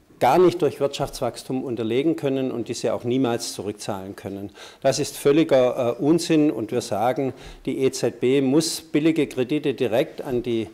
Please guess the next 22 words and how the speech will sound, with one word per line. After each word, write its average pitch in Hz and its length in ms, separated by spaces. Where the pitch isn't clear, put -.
Krisenländer 123 640
geben 175 420
oder, 180 600
wenn 135 160
sie 131 120
es 123 100
aus 123 240
rechtlichen 135 560
Gründen 143 400
nicht 123 280
könnte, 151 440
müssen 156 380
wir 139 160
eine 123 240
europäische 117 640
öffentliche 117 420
Bank 151 320
gründen, 151 420
die 131 140
das 139 180
dann 113 220
kann. 98 340